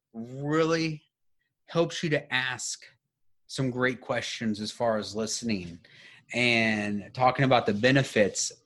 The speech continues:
of, you know, Discover Listening. So, you know, here's a, you know, great question for you, questions for reflection.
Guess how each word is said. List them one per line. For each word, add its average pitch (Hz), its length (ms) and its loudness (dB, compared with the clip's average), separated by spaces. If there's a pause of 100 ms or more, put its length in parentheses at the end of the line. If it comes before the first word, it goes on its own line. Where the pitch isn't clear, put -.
of, 120 640 6
you 123 80 2
know, 110 120 6
Discover 120 480 2
Listening. 104 640 0 (1500)
So, 170 520 6 (460)
you 135 100 6
know, 127 240 6 (140)
here's 220 360 8 (120)
a, 160 420 8
you 127 320 4 (480)
know, 139 280 6
great 156 260 4
question 156 300 2
for 156 100 0
you, 147 340 4
questions 151 420 0
for 139 240 -8
reflection. 127 720 -6